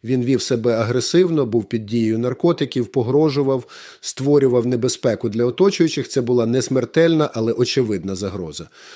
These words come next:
У цей час двадцятичотирирічний білий чоловік, тут важливий колір шкіри, бо все це відбувалося в епоху Дай,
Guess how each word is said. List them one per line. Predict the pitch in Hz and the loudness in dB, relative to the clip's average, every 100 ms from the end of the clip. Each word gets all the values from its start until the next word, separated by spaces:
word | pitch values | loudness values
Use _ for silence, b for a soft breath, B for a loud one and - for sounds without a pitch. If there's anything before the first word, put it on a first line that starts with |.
| B - | B -8
У | |
цей | 120 165 165 | 0 2 2
час | - 131 117 | 4 2 2
двадцятичотирирічний | 104 123 123 120 127 - 127 131 131 131 117 - 113 | 0 -2 0 -2 -2 -2 2 4 4 2 0 -2 -4
білий | 107 117 113 107 | 0 0 2 0
чоловік, | - 123 139 175 226 - | 0 2 2 2 -2 0
тут | 127 110 | -4 0
важливий | 117 101 123 107 107 | -2 2 2 2 0
колір | - 120 107 104 | 0 0 2 0
шкіри, | - - 110 101 151 208 B B B | -4 -6 -4 0 0 -2 B B B
бо | 110 | -6
все | 107 - 113 | -4 0 -2
це | 113 | -2
відбувалося | 101 95 110 104 98 101 107 | -6 -4 -2 0 -2 -2 -4
в | 107 | -6
епоху | - 107 - 123 | -4 -4 -2 -2
Дай, | 127 202 226 | 2 2 2